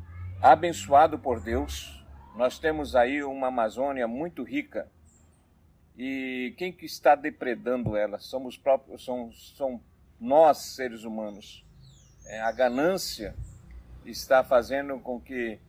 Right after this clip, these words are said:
é, o nosso povo Yanomami venha a perecer. A situação ali, ela já vem há décadas,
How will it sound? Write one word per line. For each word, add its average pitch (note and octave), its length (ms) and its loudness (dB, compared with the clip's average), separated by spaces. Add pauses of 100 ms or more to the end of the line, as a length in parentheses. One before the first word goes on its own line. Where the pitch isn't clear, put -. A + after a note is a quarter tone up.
(480)
é, A#2 320 4
o A#2+ 120 0
nosso C3 360 0
povo C3+ 400 -4
Yanomami B2 720 -2
venha B2 540 0
a B2 180 -4
perecer. A2 720 -8 (1080)
A C#3 280 4
situação E3 600 2
ali, C3+ 280 2
ela D3 240 4
já C3+ 240 4
vem C3 360 -4
há A2 120 2
décadas, A#2+ 840 0